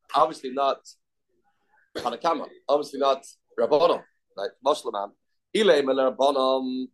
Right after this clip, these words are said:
If it's gonna be Rabbanon, forget. We said over here, Rabbanon said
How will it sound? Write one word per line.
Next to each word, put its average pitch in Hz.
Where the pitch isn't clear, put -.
If 135
it's 160
gonna 143
be 127
Rabbanon, 127
forget. 151
We 156
said 156
over 127
here, 143
Rabbanon 139
said 135